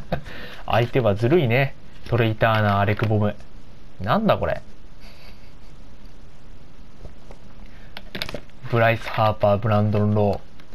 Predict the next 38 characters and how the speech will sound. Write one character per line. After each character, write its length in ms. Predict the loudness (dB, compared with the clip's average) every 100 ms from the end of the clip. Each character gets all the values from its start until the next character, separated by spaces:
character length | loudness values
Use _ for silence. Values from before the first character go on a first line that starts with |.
| -6
ー、 40 | -2
ジ 60 |
ャ 60 | 0
ッ 20 |
ク・ 160 | 0 0
ス 140 | 2
ミ 80 | 2
ン 80 | 2
ス 120 | -2
キ 100 | -4
ー、 120 | -4 -4 -4 -2 -2
ジ 80 | -2
ェ 20 |
イ 40 |
テ 100 | -2
ィ 20 |
ー・ 40 | 2
リ 120 | 4
ア 60 | 4
ル 80 | 4
ミ 60 |
ュ 60 | 2
ー 20 |
ト、 160 | 0 -2
ク 160 | 0
リ 80 | -2
ス 60 | 2
チ 80 | 2
ャ 80 |
ン・ 20 | 4
ア 40 |
ロ 120 | 4
ー 60 | 2
ヨ、 180 | 0 -4 -8 -8 -8 -8 -6 -2
エ 80 | 0
フ 160 | 2
ァ 80 |
ン、 20 | 2